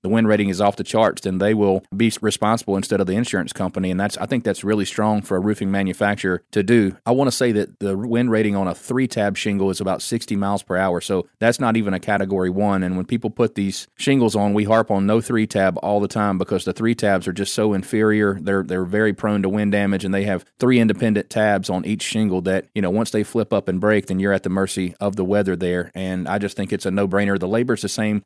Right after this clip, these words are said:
to install this architectural shingle, and, uh, the three tab and the architectural, the only difference is the price of the material. So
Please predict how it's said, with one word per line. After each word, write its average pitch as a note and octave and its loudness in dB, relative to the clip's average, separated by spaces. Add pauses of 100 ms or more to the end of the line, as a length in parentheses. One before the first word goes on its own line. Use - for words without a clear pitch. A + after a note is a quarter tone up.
to G#2+ -2
install G#2 0
this G2 -4
architectural G2+ -2
shingle, G2+ -2 (100)
and, F#2+ 0
uh, F#2 0
the F2+ -4
three A#2+ 0
tab G#2 0
and G2 -4
the G2+ -2
architectural, G2+ 0
the F2+ -2
only G#2+ 2
difference G2+ -2
is F#2+ -4
the E2+ -6
price F#2 -2
of F2+ -6
the F#2 -6
material. E2+ -4
So F#2 -2